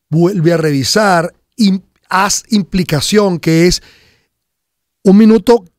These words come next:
que no la encuentro, pero ya la vamos a encontrar. Mantén así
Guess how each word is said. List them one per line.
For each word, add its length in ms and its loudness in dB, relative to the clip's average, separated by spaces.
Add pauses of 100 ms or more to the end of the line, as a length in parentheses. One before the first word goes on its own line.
(120)
que 280 0
no 260 0
la 80 0
encuentro, 440 0
pero 160 -2
ya 220 0
la 80 0
vamos 240 -2
a 40 -2
encontrar. 460 -10 (720)
Mantén 640 -2
así 480 -4